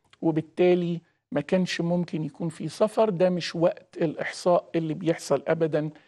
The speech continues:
عند الرومان. الحاجة كمان إنه، آه، آه، آه، ال-، ال-، لم يكن لهم موضع في المنزل، ما لقوش أي مكان متاح ليهم علشان خاطر يقدروا إنه ال-، ال-، أمنا العذراء،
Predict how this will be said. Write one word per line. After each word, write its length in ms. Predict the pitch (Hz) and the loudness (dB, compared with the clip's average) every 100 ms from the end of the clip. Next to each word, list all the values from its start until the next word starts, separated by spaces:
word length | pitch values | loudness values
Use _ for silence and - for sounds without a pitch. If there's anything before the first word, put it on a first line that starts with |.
| _ _ | _ _
عند 360 | 120 151 160 139 | -2 0 -2 -2
الرومان. 640 | - 160 165 165 151 123 - _ _ _ _ _ _ _ _ _ _ _ _ - - _ | 0 2 2 2 0 -4 -14 _ _ _ _ _ _ _ _ _ _ _ _ -20 -20 _
الحاجة 340 | 170 - 240 208 | -6 2 2 2
كمان 420 | - 180 196 247 | 0 0 2 0
إنه، 580 | 233 202 202 196 208 220 | 0 0 2 2 0 0
آه، 320 | 165 156 165 - | 0 0 -2 -2
آه، 240 | 160 147 - - _ - | -2 -2 -6 -18 _ -8
آه، 140 | 135 - - _ - - - | -6 -6 -12 _ -20 -20 -8
ال-، 280 | 175 156 160 | -6 -4 -4
ال-، 260 | - 247 - _ | -4 -8 -14 _
لم 240 | 208 170 175 | 0 0 2
يكن 380 | 220 262 214 | 0 2 2
لهم 340 | 202 202 214 196 | 4 4 2 2
موضع 340 | 190 190 202 | 2 4 2
في 120 | 180 214 | 2 -2
المنزل، 480 | 208 233 160 143 | 0 0 -2 -4
ما 80 | 123 | -4
لقوش 560 | 139 - 190 196 - - | -4 -2 0 0 -2 0
أي 240 | 180 190 180 | 0 2 -2
مكان 540 | 165 160 190 196 190 - _ | -2 0 0 2 0 -6 _
متاح 480 | 160 151 190 208 - | -8 2 2 2 -2
ليهم 480 | 196 202 175 180 185 | -2 0 2 0 -2
علشان 420 | - 151 151 190 | -6 -6 -6 -12
خاطر 340 | - 175 175 165 | -2 -2 0 -6
يقدروا 600 | 170 - 175 185 180 175 - - _ _ 156 | -8 -6 2 4 4 -2 -10 -20 _ _ -4
إنه 260 | 147 147 | -4 -2
ال-، 340 | - 151 - - | -4 -6 -6 -6
ال-، 600 | 139 - - - - 165 | -6 -8 -8 -10 -8 -4
أمنا 280 | 160 180 | 0 2
العذراء، 640 | 165 - 160 180 175 - | 2 2 2 4 4 2